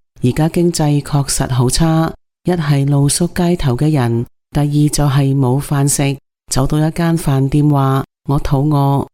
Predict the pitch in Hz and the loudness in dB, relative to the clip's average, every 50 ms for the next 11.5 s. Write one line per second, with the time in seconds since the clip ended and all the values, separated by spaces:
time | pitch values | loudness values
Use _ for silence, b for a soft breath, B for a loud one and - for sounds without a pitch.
0 | _ _ _ _ - - 143 151 - - 156 143 143 - - 156 151 151 151 151 | _ _ _ _ -4 -2 0 0 0 0 0 0 0 0 0 0 2 2 2 2
1 | 139 139 139 135 147 160 - 160 151 139 135 143 - 135 127 127 147 160 170 151 | 2 0 0 -2 -2 -2 -2 0 0 0 0 0 0 -2 -2 0 0 0 -2 -4
2 | _ _ _ _ _ - 175 175 180 - - 160 156 151 143 143 139 - 120 127 | _ _ _ _ _ -2 -2 -2 -2 -2 -2 -2 0 0 2 0 0 0 -2 -2
3 | 127 131 156 165 165 160 - - 151 151 147 127 123 135 151 - 135 131 131 165 | 0 0 0 0 0 2 2 2 2 2 2 0 0 -2 -2 -2 -2 -2 0 0
4 | 175 170 - 156 151 147 147 - - 120 127 151 160 160 143 139 156 156 147 143 | -2 0 0 0 0 0 -2 -2 -2 -2 0 0 0 0 0 0 0 0 0 0
5 | 135 117 113 123 147 165 175 175 - _ _ _ _ - - 143 147 147 147 143 | 0 0 2 2 2 0 0 -2 -6 _ _ _ _ -2 0 0 2 2 0 0
6 | 143 143 - 139 135 131 - - 143 143 143 143 - - 135 127 - - - 120 | 0 0 -2 -2 -2 -2 0 0 2 2 2 0 0 0 -2 -2 -4 -2 -2 -2
7 | 135 139 - 147 147 147 147 147 - - _ _ _ _ - 185 185 185 185 170 | 0 0 0 2 2 2 2 0 -2 -6 _ _ _ _ -2 0 2 2 2 2
8 | 143 143 151 139 135 143 143 160 - 175 180 180 170 131 120 120 120 - - - | 2 2 0 0 0 0 -2 0 0 0 0 0 0 0 -2 -2 -4 -4 -2 0
9 | 170 175 175 170 135 117 120 - 123 127 127 - 165 170 170 165 180 180 175 170 | 0 2 2 2 2 2 2 0 0 0 0 0 0 2 2 2 2 2 2 0
10 | 170 165 - _ _ _ _ - - - 175 170 170 175 170 151 147 147 - 165 | -2 -4 -6 _ _ _ _ -4 -2 -2 0 0 -2 -2 -2 -2 -2 -2 0 0
11 | 165 170 156 151 170 175 170 165 165 | 0 0 0 0 0 0 0 -2 -2